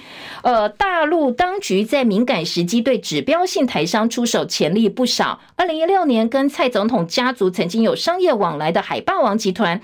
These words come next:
在大陆多地工厂因为标示不实等问题被罚，后来呢是透过媒体刊登全版广告，强调我不是绿色台商，来公开表态。好，今天联合报呢唤起大家的一些回忆。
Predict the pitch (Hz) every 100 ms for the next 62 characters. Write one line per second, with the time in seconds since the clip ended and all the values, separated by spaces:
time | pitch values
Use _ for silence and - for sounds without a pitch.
0 | - - 269 247 233 233 214 220 226 226
1 | 185 233 240 233 127 - - 240 247 196
2 | - 330 339 339 277 202 359 294 170 180
3 | 180 151 214 - 165 175 302 - 139 160
4 | - - - 440 320 220 196 220 - 247
5 | 226 392 294 240 165 - - - - -
6 | - 294 269 269 269 269 - 190 170 311
7 | - 226 240 269 214 - - 196 - -
8 | 170 180 202 - 185 - 190 254 240 240
9 | 175 220 170 - 147 - 202 214 - 156
10 | 151 151 202 190 - 170 175 160 - -
11 | 214 - - - 196 202 175 220 285 349
12 | 320 247 240 - - 415 285 160 135 190
13 | 185 180 180 156 170 175 165 143 131 254
14 | -